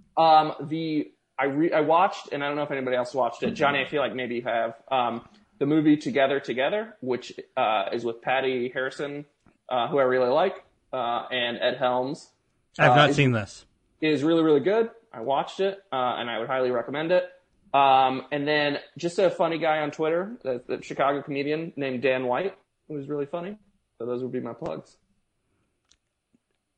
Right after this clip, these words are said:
Speaker 2: Do you know his Twitter handle?
Speaker 1: I think it's at, I think it's at, at Dan White.
Speaker 2: He
Speaker 1: Like
Speaker 2: got there? Dan White's a pretty common name.
Speaker 1: No, no, I think it's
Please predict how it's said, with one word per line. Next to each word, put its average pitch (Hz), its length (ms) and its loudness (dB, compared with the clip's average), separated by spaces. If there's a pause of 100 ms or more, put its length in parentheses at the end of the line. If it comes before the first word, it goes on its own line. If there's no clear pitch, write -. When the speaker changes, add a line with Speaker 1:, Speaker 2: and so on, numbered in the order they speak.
Speaker 2:
Do 123 160 -4
you 123 140 6
know 113 280 2
his 123 200 0
Twitter 127 300 0
handle? 143 400 -6 (1500)
Speaker 1:
I - 80 2
think 196 220 4
it's 175 260 -2 (160)
at, 156 320 0 (420)
I 151 160 2
think 170 240 2
it's 190 320 0
at, 139 220 2 (420)
at 135 140 0 (120)
Dan 117 240 -2
White. 107 220 -2 (800)
Speaker 2:
He 185 100 8
Speaker 1:
Like 160 100 6
Speaker 2:
got 165 240 8
there? 196 300 6
Dan 151 360 4
White's 185 260 4
a 151 60 2
pretty 156 240 2
common 147 380 4
name. 143 340 0
Speaker 1:
No, 175 120 6
no, 170 120 6
I 151 140 6
think 165 160 4
it's 170 180 4